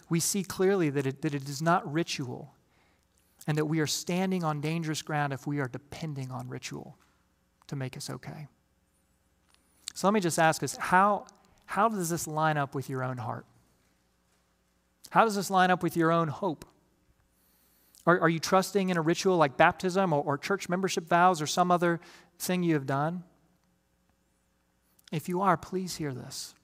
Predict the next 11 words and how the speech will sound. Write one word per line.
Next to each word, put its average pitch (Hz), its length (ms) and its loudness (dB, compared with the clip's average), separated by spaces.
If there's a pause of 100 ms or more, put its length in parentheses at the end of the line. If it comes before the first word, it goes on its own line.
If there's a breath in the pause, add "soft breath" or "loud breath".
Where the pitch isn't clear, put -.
(1500 soft breath)
No 165 380 0
outward 160 440 -2
ritual 135 400 -6
can 135 200 -10
make 131 220 -8
you 143 100 -6
right 131 200 -8
with 139 160 -14
God 127 260 -8
in - 80 -14
itself. - 600 -16